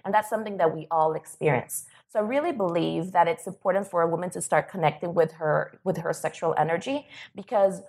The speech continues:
when we are not connecting with our sexual energy, we can become very judgmental, like, very agitated and disconnected from creative energy. So your sexual energy is, is the power that you have to create anything in this life, right?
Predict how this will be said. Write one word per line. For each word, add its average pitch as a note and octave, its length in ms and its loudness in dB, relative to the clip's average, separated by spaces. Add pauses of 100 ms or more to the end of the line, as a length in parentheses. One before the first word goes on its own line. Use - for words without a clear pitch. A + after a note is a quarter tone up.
(160)
when G#3 180 2
we G#3+ 100 -2
are A3 80 -2
not B3 200 4
connecting G#3+ 380 -2
with F#3 140 0
our F3 140 4
sexual F3 480 -2
energy, F3+ 300 0
we F#3 120 -4
can E3+ 320 2
become F3+ 480 -2
very F3 420 0
judgmental, D#3+ 720 -2
like, C#3+ 160 -2
very F3 320 0
agitated D#3+ 640 0 (280)
and G#3+ 160 -2
disconnected A#3 960 0 (220)
from G#3 300 0
creative F#3 400 0
energy. E3 400 0
So - 160 -4
your G3+ 200 0
sexual B3+ 380 -2
energy G3+ 500 0
is, F3+ 280 -2
is F#3 140 -2
the F#3 80 -4
power F#3 440 4
that E3 160 -8
you F3 80 -14
have E3 260 6
to - 80 -8
create E3 380 -2
anything E3 460 0
in D#3 100 2
this D#3 220 -2
life, - 400 -2 (120)
right? E3+ 320 0